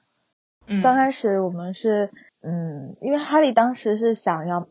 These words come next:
Speaker 2: 自己买一台房车，因为我们觉得可能这个交通工具会更适合我们，就是长期生活在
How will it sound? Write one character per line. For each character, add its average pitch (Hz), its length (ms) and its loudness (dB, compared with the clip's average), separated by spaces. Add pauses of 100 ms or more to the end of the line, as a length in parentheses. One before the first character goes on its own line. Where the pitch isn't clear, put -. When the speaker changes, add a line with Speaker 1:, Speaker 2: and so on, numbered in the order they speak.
Speaker 2:
自 - 100 -20
己 196 100 -2
买 156 280 -2
一 - 20 -4
台 151 220 -4
房 147 360 -8
车， 160 460 -4 (320)
因 202 140 0
为 190 180 4 (220)
我 175 80 -2
们 160 200 -2
觉 165 200 2
得 165 400 0 (160)
可 170 120 -6
能 151 220 -6
这 175 160 0
个 156 120 0
交 160 200 0
通 160 240 -6
工 165 240 -4
具 170 160 -2
会 156 200 -2
更 180 220 2
适 170 320 0
合 147 260 -2
我 143 140 0
们， 139 300 -8
就 147 120 -4
是 151 140 -4
长 139 300 -10
期 165 220 -6
生 170 260 -4
活 143 260 -4
在 160 360 -2